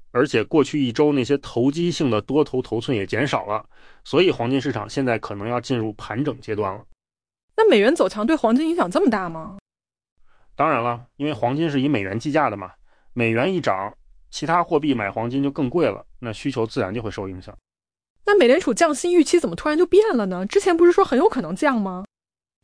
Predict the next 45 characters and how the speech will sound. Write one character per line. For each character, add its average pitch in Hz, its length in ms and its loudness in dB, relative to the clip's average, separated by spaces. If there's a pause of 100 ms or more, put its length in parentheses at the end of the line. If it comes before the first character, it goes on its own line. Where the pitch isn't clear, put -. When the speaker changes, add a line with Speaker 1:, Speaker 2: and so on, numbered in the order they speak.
(440)
Speaker 1:
这 180 160 4
事 151 140 0
儿 120 60 2
还 139 100 -2
得 135 100 2
从 120 220 0
美 110 140 2
国 127 80 2
政 156 120 0
府 107 120 -2
停 131 200 0
摆 127 140 0
说 120 180 -4
起。 - 240 -10 (560)
上 156 220 2
周 143 240 4
议 175 80 -6
员 127 180 4
们 127 140 0
终 151 220 0
于 135 40 2
达 120 160 0
成 135 140 -2
协 120 180 -4
议， 123 140 0
结 117 180 -2
束 156 160 -2
了 117 80 6
停 120 200 -2
摆， 123 160 0 (400)
但 147 180 2
停 156 220 0
摆 127 160 0
期 - 160 -8
间 147 240 0
官 170 180 4
方 170 160 2
经 175 140 0
济 156 100 2
数 165 160 -2
据 160 180 2
都 104 120 0
没 107 120 -2
发 110 200 0
布， 113 200 -6